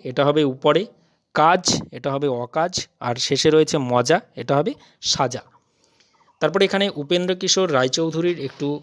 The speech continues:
জীবনী দেওয়া রয়েছে এবং সেই জীবনী থেকে তিনটে প্রশ্ন দেওয়া রয়েছে দেখো। প্রশ্নগুলো আমরা দেখব। এগারোর এক নম্বর প্রশ্নটা রয়েছে,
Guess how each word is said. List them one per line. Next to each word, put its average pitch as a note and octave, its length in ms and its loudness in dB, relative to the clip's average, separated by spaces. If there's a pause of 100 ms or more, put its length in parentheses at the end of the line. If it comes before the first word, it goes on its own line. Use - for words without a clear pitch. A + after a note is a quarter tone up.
(140)
জীবনী C#3 380 0
দেওয়া B2+ 200 4
রয়েছে C3+ 300 -2
এবং C3+ 280 -4
সেই C3+ 280 -4
জীবনী C3 480 -4
থেকে E3 340 -2 (340)
তিনটে D3 320 2
প্রশ্ন D#3+ 440 0
দেওয়া C3 220 4
রয়েছে C#3 260 2
দেখো। B2 260 -4 (340)
প্রশ্নগুলো F3+ 460 4
আমরা E3 160 2
দেখব। C3+ 300 0
এগারোর D3 420 2
এক C#3 220 -2
নম্বর E3 240 -2
প্রশ্নটা D#3 400 -4
রয়েছে, D#3 360 0